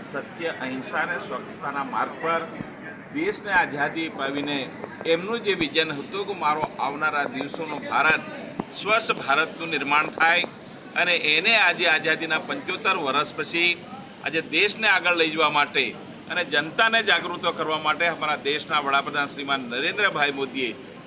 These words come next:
સમગ્ર દેશને સંદેશો આપ્યો છે. અને એની શરૂઆત પણ ખૂબ લાંબા સમયથી, દસ વર્ષથી કરીને આગામી દિવસોની અંદર ગામડા હોય, શહેર હોય, નગર હોય, શેરી હોય, મહિલા હોય,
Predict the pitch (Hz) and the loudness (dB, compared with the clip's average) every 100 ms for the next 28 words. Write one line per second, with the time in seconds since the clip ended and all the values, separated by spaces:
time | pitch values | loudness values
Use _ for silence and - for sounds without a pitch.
0 | - 170 170 160 156 - 160 185 208 208 | -4 2 2 4 0 0 4 4 2 2
1 | 208 170 165 175 175 165 160 165 170 185 | 2 2 0 -2 0 2 2 0 2 2
2 | 196 - - - - 160 170 190 - 175 | 2 0 -12 -16 -2 2 2 0 0 2
3 | 196 226 226 214 208 202 190 185 170 170 | 6 4 4 -2 -2 -4 0 2 4 2
4 | 165 165 165 180 165 160 202 196 170 165 | 2 -2 -2 -2 -2 0 0 2 -2 0
5 | 185 - 147 151 175 180 - - - - | -4 -2 -2 2 0 0 -8 -18 -16 2
6 | 139 170 214 233 220 190 185 190 185 180 | 4 6 4 4 0 -2 -2 -2 -2 -2
7 | 175 180 170 - - - - 135 156 180 | 0 2 2 0 -10 -18 -2 2 2 4
8 | 190 185 175 190 190 - 151 165 185 175 | 2 4 4 4 4 2 4 6 6 6
9 | 185 185 175 143 151 185 185 180 - - | 6 6 4 2 2 4 4 4 2 2
10 | - - - - - 170 180 202 196 185 | 2 0 -4 -2 0 4 4 4 2 2
11 | 196 190 175 151 165 185 185 185 196 196 | 2 2 2 4 6 8 8 8 6 4